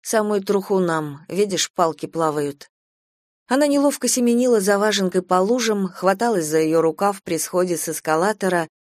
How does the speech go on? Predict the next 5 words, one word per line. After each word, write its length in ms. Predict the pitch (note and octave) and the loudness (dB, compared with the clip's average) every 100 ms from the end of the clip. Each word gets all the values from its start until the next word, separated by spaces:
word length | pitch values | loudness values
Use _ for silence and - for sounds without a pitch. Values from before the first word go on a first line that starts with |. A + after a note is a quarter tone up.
| _ | _
смущенно 800 | - F#3+ F3+ - F#3+ F#3 F3 D#3+ | -2 0 2 2 2 2 2 2
охала. 480 | D3 D3 C#3 C3 - _ _ _ _ _ | 0 -4 -6 -6 -12 _ _ _ _ _
Вроде 400 | F3+ A3+ C4+ B3 | 2 4 4 0
прислушивалась, 1120 | - A3 A3 G#3 F#3 D#3 D#3+ D3 D3 C#3+ - - | -2 0 0 0 -2 0 -2 -2 -2 -2 -4 -4
кивала. 680 | - F#3 E3+ C#3+ C#3 C#3 | 0 2 2 -2 -6 -12